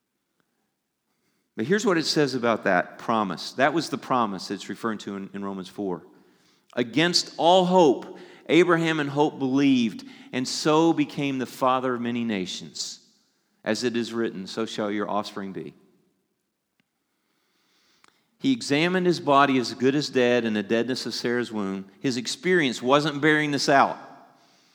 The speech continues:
She wasn't pregnant. He w-, he couldn't have kids. She couldn't have kids. But he, he, uh, refused to waver in unbelief regarding the promise of God,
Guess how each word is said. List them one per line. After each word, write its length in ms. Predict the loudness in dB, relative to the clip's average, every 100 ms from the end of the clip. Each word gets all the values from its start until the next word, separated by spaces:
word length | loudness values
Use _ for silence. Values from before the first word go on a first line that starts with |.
| _ _
She 220 | -12 0
wasn't 300 | 2 2 0
pregnant. 520 | 0 2 2 0 -2 -4 -20 -20 _ _ _ -4
He 140 | -2
w-, 200 | 0 0 -2
he 160 | -6
couldn't 300 | -2 -2 0
have 200 | -2 -4
kids. 400 | 0 0 0 -4
She 160 | -6 -6
couldn't 300 | -2 -2 -2
have 180 | -4 -4
kids. 500 | -2 -2 -4 -14 -16 _ _ _ _ _ _ _ _ _ _ _ _ _ _ _ _ _ _ _ _ _ _ _ _ _ _ _ _ _ _ _ _ _ _ _ _ _ 0
But 160 | 0
he, 640 | 0 -2 0 0 -4 -12 _ _ _ _ _ _ _ _ _ _
he, 340 | -6 -2 -2 0
uh, 380 | 2 2 0 -4 -14 -20 _ _
refused 1000 | -6 -6 -8 -6 -2 -2 -2 -6 -8 -14
to 100 | -6
waver 540 | -2 2 2 0 -4 -4
in 180 | -4 -4
unbelief 600 | -2 -4 -2 -2 -4 -8
regarding 440 | -6 -4 -4 -6
the 80 | -10
promise 540 | -14 -10 -10 -10 -12
of 100 | -14
God, 400 | -14 -14 -16 -20